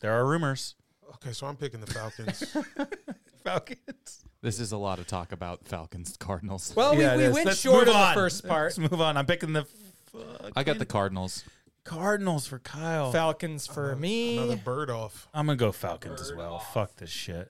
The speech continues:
Speaker 4: I mean, the
Speaker 1: Tyler
Speaker 4: Tyler
Speaker 1: Heineke highs.
Speaker 4: Yeah, he's got
Speaker 1: High of
Speaker 4: the,
Speaker 1: rise.
Speaker 4: this is his time to shine.
Speaker 1: Lions at Chargers. Speaking of time to shine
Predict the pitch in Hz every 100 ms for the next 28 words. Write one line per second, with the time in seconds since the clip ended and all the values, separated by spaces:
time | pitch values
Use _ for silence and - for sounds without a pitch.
0 | _ - 226 240 233 240 240 _ _ _
1 | _ 226 - 156 147 147 139 123 139 120
2 | 123 110 110 370 339 254 226 269 277 262
3 | 247 - 208 120 110 - 107 104 98 269
4 | 262 233 160 202 214 202 - 214 208 208
5 | 190 170 - 202 196 156 117 117 135 175
6 | 190 170 - 156 127 98 87 - - -
7 | _ _ _ _ _ _ _ _ _ -
8 | 202 202 123 131 117 95 123 113 90